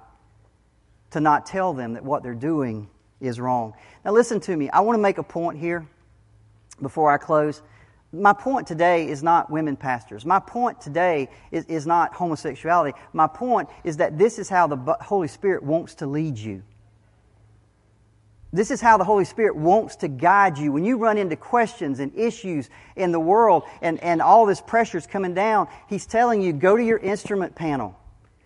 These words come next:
Don't trust what you see. Don't trust what you feel, what other people are saying you need to do.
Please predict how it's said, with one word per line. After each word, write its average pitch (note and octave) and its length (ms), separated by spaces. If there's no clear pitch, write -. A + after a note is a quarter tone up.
Don't A3 200
trust A#3 360
what F#3+ 240
you E3+ 40
see. F#3 300
Don't A#3+ 220
trust G#3+ 280
what G3 240
you D#3+ 80
feel, F#3+ 380
what F#3 160
other F#3+ 180
people F3 320
are D3 60
saying F3 320
you D#3 80
need D3+ 140
to C#3+ 60
do. D#3 260